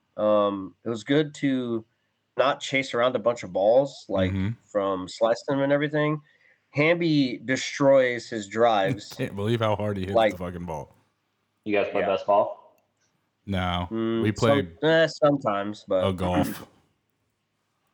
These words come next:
Speaker 2: We were like,
Speaker 1: We
Speaker 2: "Bink,"
Speaker 1: actually
Speaker 2: and I was
Speaker 1: didn't
Speaker 2: like,
Speaker 1: make it
Speaker 2: "I'm
Speaker 1: through.
Speaker 2: not, I'm not chasing that. I'm just, <laughs> I'm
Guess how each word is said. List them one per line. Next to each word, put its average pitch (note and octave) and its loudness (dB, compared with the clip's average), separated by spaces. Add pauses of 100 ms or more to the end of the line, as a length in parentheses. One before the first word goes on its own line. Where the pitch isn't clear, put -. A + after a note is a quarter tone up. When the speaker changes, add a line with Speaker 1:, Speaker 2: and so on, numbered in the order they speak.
(640)
Speaker 2:
We G#2+ -2
were A2 4
like, G#2+ 2 (100)
Speaker 1:
We D#3 4
Speaker 2:
"Bink," D#3+ 6
Speaker 1:
actually E3 2
Speaker 2:
and C#3+ 0
I - 2
was - 4
Speaker 1:
didn't - 2
Speaker 2:
like, - -2
Speaker 1:
make - -8
it A2+ 2
Speaker 2:
"I'm A#2 2
Speaker 1:
through. A#2 2
Speaker 2:
not, G#2+ 0
I'm G2+ 0
not F2 -4
chasing D#2+ -10
that. D#2+ -10
I'm E2+ -10
just, - -8
<laughs> - -20
I'm D3+ 0